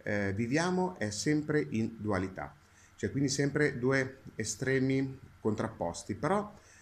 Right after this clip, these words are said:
eh, sono contrapposti ma allo stesso tempo sono la stessa cosa, quindi non c'è nessun tipo di separazione perché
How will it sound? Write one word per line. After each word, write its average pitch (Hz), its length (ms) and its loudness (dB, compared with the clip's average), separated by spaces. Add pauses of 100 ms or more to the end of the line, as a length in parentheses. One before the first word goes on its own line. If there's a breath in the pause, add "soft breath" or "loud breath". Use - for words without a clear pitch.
(160 loud breath)
eh, 101 680 2
sono 131 260 2
contrapposti 151 960 0
ma 110 160 2
allo 120 100 0
stesso 135 300 -2
tempo 151 320 0
sono 113 280 2
la 107 120 0
stessa 120 500 -2
cosa, 85 380 -4
quindi 151 420 0 (280 loud breath)
non 131 160 2
c'è 143 100 2
nessun 143 320 4
tipo 175 280 0
di 123 80 2
separazione 107 680 2
perché 95 600 -2